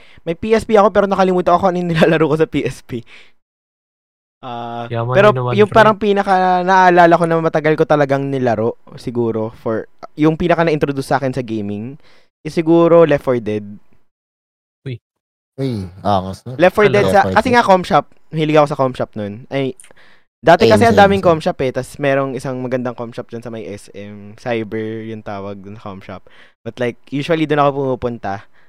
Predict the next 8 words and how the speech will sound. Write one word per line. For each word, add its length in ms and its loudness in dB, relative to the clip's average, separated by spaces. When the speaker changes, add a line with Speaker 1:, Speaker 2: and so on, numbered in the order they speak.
Speaker 1:
Tapos, 840 -6
may 160 -6
membership 480 -6
pa 100 -6
nun 220 -8
and 80 -10
everything, 560 -12
ganun. 480 -20